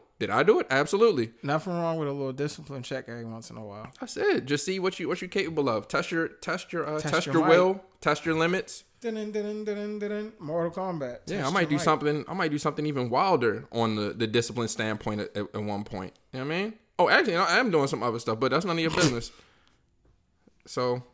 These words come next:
Speaker 1: <laughs> but, uh, yeah.
Speaker 2: Did you think we were gonna get new music today?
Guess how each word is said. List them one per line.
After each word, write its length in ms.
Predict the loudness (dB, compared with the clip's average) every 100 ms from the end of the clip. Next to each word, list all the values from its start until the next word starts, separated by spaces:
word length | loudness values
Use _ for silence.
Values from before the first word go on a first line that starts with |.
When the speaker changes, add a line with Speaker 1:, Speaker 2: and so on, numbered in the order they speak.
| _ _ _ _ -14 -10 -12 -14 _ _ -6
Speaker 1:
<laughs> 0 | -2 -2 -6 -20 -20 -20 -20 -20 _ _ -20 -16
but, 400 | -14 0 2 4
uh, 260 | 4 0 -4 _ _ -20 -8
yeah. 260 | 0 0 0 -4 -18 _ _ _ _ _ _ _ _ _ _ _ _ _ _ _ _ _ _
Speaker 2:
Did 180 | -6 -4
you 80 | -2
think 240 | -4 -4
we 60 | -4
were 140 | -4 -4
gonna 180 | -4
get 100 | -4
new 140 | -4 -4
music 360 | -4 -6 -8 -10
today? 320 | -10 -8